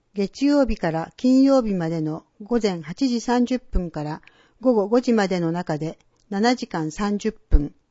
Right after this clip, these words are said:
勤務内容、草刈り、修繕作業など、都市公園作業。対象、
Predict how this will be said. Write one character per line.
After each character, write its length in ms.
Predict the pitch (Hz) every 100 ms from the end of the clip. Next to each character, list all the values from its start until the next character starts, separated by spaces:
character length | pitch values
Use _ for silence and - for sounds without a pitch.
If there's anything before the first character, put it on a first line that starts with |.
| _ _ _ _ _ _ _ _ -
勤 240 | 262 262
務 100 | 269
内 320 | 254 247 214
容、 300 | 170 156 156 - _ - - - - - - - -
草 260 | - 254
刈 420 | 247 240 220 220 -
り、 20 |
修 260 | - 262 269
繕 220 | 262 269
作 160 | 269 240
業 240 | 202 175
な 180 | 175 165
ど、 220 | 156 175 _ _ _ -
都 120 | 202
市 180 | - 269
公 300 | - 254 240
園 160 | 233
作 220 | 226 233 190
業。 300 | 160 147 - _ _ _ _ _ - - _ _ _ _
対 240 | - 254 254
象、 480 | - 240 226 226